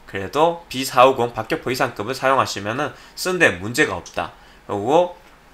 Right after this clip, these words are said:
삼천육백 같은 경우에는 이제 비삼오공이나 엑스 삼칠공 보드에서도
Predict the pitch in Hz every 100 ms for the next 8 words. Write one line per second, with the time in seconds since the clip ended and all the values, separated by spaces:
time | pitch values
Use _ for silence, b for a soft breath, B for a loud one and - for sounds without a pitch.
0 | - - 170 196 185 - - 214 202 185
1 | 180 175 160 185 196 117 107 98 - 139
2 | - 202 147 110 98 123 117 B B B
3 | 117 127 180 180 180 143 123 127 127 113
4 | 104 143